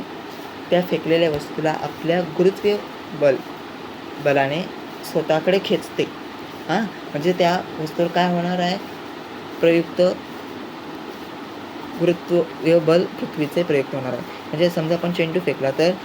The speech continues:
पृथ्वीवरचे गुरुत्वीय बल यावर प्रयुक्त होईल आणि तो चेंडू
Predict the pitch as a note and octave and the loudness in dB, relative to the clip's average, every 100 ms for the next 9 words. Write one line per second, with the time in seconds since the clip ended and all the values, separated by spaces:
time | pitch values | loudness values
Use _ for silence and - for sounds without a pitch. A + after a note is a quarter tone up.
0 | - - D#3+ E3+ E3+ E3+ F3 D#3+ D#3+ E3 | -12 -10 -6 0 2 2 2 0 0 0
1 | E3 F#3+ - - - D3+ D#3+ E3+ F#3 F#3+ | 2 0 -2 -10 0 4 4 6 4 4
2 | D#3 C#3+ C#3 D3 D#3 D#3 E3 D3 | 2 2 2 0 0 0 0 0